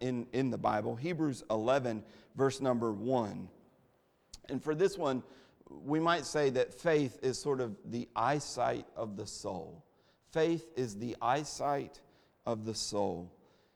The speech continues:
Hebrews eleven one. "Now faith is the assurance of things hoped for, the conviction of things not seen. For by it the people of old received their commendation."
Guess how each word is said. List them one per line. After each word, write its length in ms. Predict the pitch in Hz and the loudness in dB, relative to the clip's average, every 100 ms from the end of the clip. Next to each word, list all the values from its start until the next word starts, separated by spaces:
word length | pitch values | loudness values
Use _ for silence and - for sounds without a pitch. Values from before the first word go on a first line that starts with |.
| _ | _
Hebrews 420 | - - 147 139 - | -2 2 2 0 2
eleven 460 | 117 120 120 117 | 4 4 4 2
one. 260 | 107 101 104 | -2 -4 -2
"Now 200 | 113 120 | 0 0
faith 540 | - 165 170 175 - - - - _ | 0 0 0 0 -6 -20 -20 -20 _
is 300 | 151 160 143 | 2 2 0
the 260 | - 147 143 | -2 -2 0
assurance 1080 | 127 - - - 160 160 160 147 - - - _ _ _ _ _ _ | -2 -2 -6 0 2 4 2 -2 -10 -12 -16 _ _ _ _ _ _
of 160 | 120 120 | 2 2
things 500 | - 139 139 127 - - | 0 0 0 0 -6 -12
hoped 340 | - 127 - - - | -4 -4 -4 -14 -14
for, 280 | 82 - - - _ _ _ _ _ _ _ _ _ _ _ | -10 -10 -14 -20 _ _ _ _ _ _ _ _ _ _ _
the 140 | 104 117 | -2 -2
conviction 1040 | - 131 113 113 202 - - 107 87 87 - _ _ - | 0 0 0 4 2 2 -6 -6 -6 -10 -16 _ _ 0
of 220 | 120 101 | 2 0
things 560 | - 151 147 139 120 | 0 2 2 0 -2
not 340 | 123 127 123 - | 2 4 4 0
seen. 500 | - 147 135 98 87 - _ _ _ _ - - | -4 -2 -2 -4 -8 -16 _ _ _ _ -20 -2
For 180 | 127 120 | 2 6
by 280 | 123 139 160 | 8 10 8
it 160 | 175 | 6
the 80 | 117 | 0
people 380 | - 151 143 131 | -2 -2 4 4
of 100 | 120 | 8
old 300 | 127 147 127 | 8 8 6
received 480 | 120 - 135 131 113 | 0 0 -2 0 2
their 220 | 127 123 | 2 2
commendation." 1000 | - 113 123 123 120 113 101 90 87 | -2 0 0 2 2 0 0 -6 -10